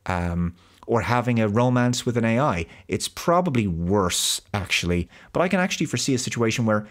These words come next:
funeral directors who, who offer you, you know, the type of coffin you want or the headstone design or something,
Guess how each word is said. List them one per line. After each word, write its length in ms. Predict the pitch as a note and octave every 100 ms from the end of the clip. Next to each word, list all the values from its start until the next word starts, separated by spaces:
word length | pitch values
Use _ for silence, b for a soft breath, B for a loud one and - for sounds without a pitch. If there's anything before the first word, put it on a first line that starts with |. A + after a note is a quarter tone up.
| B
funeral 460 | - D3 E3 E3 C3+
directors 680 | A2 A2+ - G2 F#2+ F2+
who, 200 | G2+ F#2 B B B
who 180 | - G2+
offer 260 | E2 G#2+ A2+
you, 200 | G2 F#2+
you 100 | F#2
know, 100 | F2+
the 100 | E2+
type 220 | G2+ F2+
of 120 | D#2
coffin 360 | - A#2+ B2 A#2
you 120 | A2
want 420 | G#2 G#2 G#2 -
or 140 | E2+ D#2
the 160 | -
headstone 500 | - B2 - A#2 A#2
design 460 | G#2+ G2+ G#2 G#2 G2+
or 40 |
something, 240 | G2+ G#2+